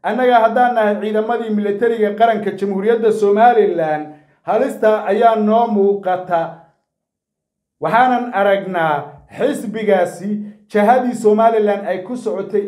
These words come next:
in uu ka weecinayo. Digniintana sidaasi ayaan u soo saaray. Waxa kale oo dhanna suubis ayaa la yidhaahdaa. Soomaaliya na soo weerartay, Soomaaliya kan ah, Soomaaliya keer ah,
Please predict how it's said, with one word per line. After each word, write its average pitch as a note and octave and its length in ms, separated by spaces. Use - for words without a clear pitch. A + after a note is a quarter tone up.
in G#3 180
uu F#3+ 240
ka A3 140
weecinayo. F3+ 1000
Digniintana G#3 600
sidaasi G#3 420
ayaan G3 360
u A#3 40
soo G3+ 220
saaray. D#3+ 460
Waxa G#3+ 320
kale G#3+ 240
oo G3+ 180
dhanna F#3+ 600
suubis G#3+ 680
ayaa G3 240
la F3+ 100
yidhaahdaa. F3 400
Soomaaliya G3 540
na E3+ 120
soo G3+ 260
weerartay, F3 420
Soomaaliya F3+ 560
kan G#3+ 180
ah, G3+ 200
Soomaaliya F#3 640
keer G#3+ 260
ah, G#3 340